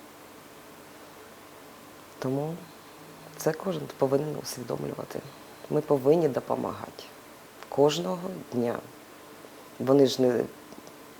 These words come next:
Завдяки їм ми спимо в своїх ліжках, ми знаходимося в себе вдома, ми маємо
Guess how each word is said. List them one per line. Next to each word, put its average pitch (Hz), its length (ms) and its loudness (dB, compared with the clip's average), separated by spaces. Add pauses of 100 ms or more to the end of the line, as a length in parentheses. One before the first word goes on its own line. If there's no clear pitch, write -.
(720)
Завдяки 170 440 12
їм 226 460 10
ми 165 200 6
спимо 175 540 4
в - 40 -10
своїх 160 440 0
ліжках, 160 540 -2
ми 151 100 2
знаходимося 165 520 4
в - 60 2
себе 180 300 2
вдома, 151 640 8 (600)
ми 156 120 10
маємо 190 640 10